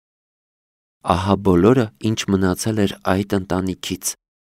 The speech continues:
բայց նրանք ավելի շատ են եղել։ Երեք որդի սպանվել էին, իսկ Էմելինը՝ մեռել։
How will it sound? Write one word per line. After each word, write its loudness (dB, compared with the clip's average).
բայց -2
նրանք -2
ավելի 0
շատ -8
են -10
եղել։ -8
Երեք 2
որդի 0
սպանվել -4
էին, -2
իսկ -2
Էմելինը՝ 2
մեռել։ -4